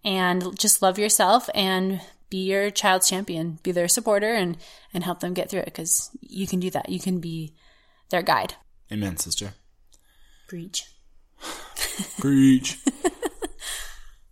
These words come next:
Speaker 2: We failed to mention, and should have,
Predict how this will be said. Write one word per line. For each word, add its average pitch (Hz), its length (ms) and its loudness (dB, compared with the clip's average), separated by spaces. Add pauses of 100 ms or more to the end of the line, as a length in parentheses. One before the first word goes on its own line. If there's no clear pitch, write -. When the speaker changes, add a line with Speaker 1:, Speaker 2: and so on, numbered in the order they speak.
(120)
Speaker 2:
We 147 400 10
failed 165 440 12
to 139 80 4
mention, 113 460 4
and 98 240 0
should 123 240 6
have, 85 500 -2